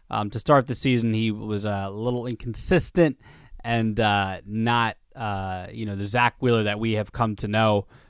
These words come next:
um, since he's been in a Phillies uniform. But since the All-Star break, again,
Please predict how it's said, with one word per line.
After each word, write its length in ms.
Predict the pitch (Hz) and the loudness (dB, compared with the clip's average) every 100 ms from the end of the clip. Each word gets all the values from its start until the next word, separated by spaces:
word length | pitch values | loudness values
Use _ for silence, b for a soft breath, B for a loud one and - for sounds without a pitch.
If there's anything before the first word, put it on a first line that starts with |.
| b | b
um, 400 | 110 104 98 90 | 0 2 0 -6
since 260 | - 120 - | -6 -4 -4
he's 160 | 107 | -2
been 160 | 113 113 | 0 0
in 80 | 107 | 0
a 40 | |
Phillies 320 | - 120 110 | -2 -2 2
uniform. 500 | 131 156 127 143 135 - b b - | 2 2 2 2 2 -4 b b 4
But 240 | 151 135 _ _ _ _ _ _ _ _ _ _ _ | 4 4 _ _ _ _ _ _ _ _ _ _ _
since 640 | - - 185 180 - - - | -10 4 4 4 0 -6 -8
the 180 | - 143 | -2 2
All-Star 420 | 143 147 - 143 | 6 6 6 4
break, 260 | 127 135 120 | 6 2 2
again, 500 | 120 113 131 127 120 | -4 2 4 4 2